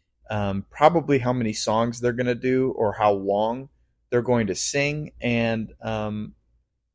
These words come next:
you know, what the after, uh, service, um, exit's gonna look like. Is it a quick service? Are we at a Baptist church where everybody kinda leaves as soon as they walked in the door? Is it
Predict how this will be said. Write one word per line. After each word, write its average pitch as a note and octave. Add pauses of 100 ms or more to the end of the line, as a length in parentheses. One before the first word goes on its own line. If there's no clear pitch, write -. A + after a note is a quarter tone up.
(260)
you A#2+
know, A2+ (320)
what B2
the A#2+
after, G#2 (640)
uh, G2
service, F#2+ (1080)
um, F#2+
exit's -
gonna F2+
look D2+
like. -
Is A#2+
it A#2+
a F#2+
quick -
service? B2
Are A2+
we A#2+
at A2
a G#2+
Baptist A2+
church A2+
where F2+ (520)
everybody A2+
kinda G#2
leaves G#2
as F#2+
soon A2+
as G#2
they G#2+
walked G2+
in F#2+
the F#2+
door? C#3+
Is A2
it G#2